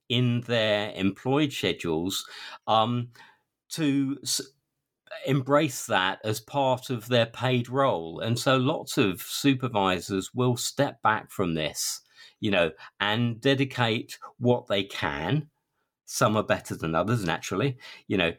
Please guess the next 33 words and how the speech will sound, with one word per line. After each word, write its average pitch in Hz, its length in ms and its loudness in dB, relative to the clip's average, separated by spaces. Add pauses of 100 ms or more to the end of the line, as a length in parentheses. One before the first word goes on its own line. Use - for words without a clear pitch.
(160)
um, 120 420 2 (200)
but 135 500 -2 (220)
lots - 320 0
of 131 160 -6
people 131 380 0
say, 113 540 0 (180)
you 107 80 0
know, 90 300 2
"I 101 120 4
haven't 120 340 -2
got 107 200 -2
time 120 340 2
for 78 300 -4
it," - 240 -12 (340)
you 107 120 -2
know, 90 160 4
and 101 200 2
so 120 480 -2 (1160)
balancing 143 760 0
the 120 100 2
demands 123 760 0 (140)
of 107 280 2 (100)
a 107 80 0
new 117 300 0
researcher 123 1000 0 (320)
so 147 440 0
that 123 260 -6
they 123 180 2
can, 117 500 0 (460)
uh, 107 200 4
carry 131 400 0
on 117 200 0
independently 98 1160 0